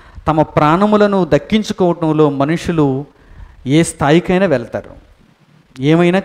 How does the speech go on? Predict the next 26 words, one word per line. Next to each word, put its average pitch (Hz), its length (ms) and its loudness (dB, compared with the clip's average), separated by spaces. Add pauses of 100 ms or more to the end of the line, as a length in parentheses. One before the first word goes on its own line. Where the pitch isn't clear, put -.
చేస్తారు. 95 560 -10 (640)
ఆసుపత్రిలో 139 520 -4
ఉన్నారనుకోండి, 120 760 -6 (760)
వారికి 135 320 -2
ఒక 123 240 -4
భయంకరమైన 135 840 -4 (140)
రోగం, 127 520 -4
లేకపోతే 120 500 -6
జబ్బు, 120 340 -6 (160)
లేకపోతే 127 460 -8 (120)
కీడు 151 300 0 (120)
వాటిల్లిందనుకోండి, 123 880 -6 (640)
వారి 151 180 2
దగ్గరికి 170 320 2
డాక్టర్ 143 340 0
వచ్చి 143 340 -4
చేయి 135 100 2
పట్టుకుని, 123 540 -6 (480)
"అమ్మ, 123 340 -6 (160)
లేకపోతే 123 420 -4
అయ్యా, 120 300 -4 (560)
నీకు 160 160 0
ఒక 160 120 -2
భయంకరమైన 151 640 -2
రోగం 123 260 -2
వచ్చింది, 107 440 -12